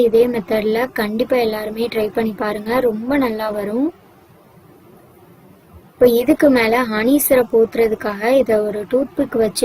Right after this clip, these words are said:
இந்த மாதிரி நல்லா குத்தி விடணும். அப்பதான் நமக்கு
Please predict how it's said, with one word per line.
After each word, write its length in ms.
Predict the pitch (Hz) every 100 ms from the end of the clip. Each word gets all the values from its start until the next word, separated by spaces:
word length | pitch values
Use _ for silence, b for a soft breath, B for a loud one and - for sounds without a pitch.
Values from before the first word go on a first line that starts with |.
| 247
இந்த 120 | 226 214
மாதிரி 240 | 208 220 254 233
நல்லா 300 | 202 214 240 233
குத்தி 240 | 190 - 233
விடணும். 340 | 208 208 247 269
அப்பதான் 360 | 226 226 240
நமக்கு 300 | 220 202 -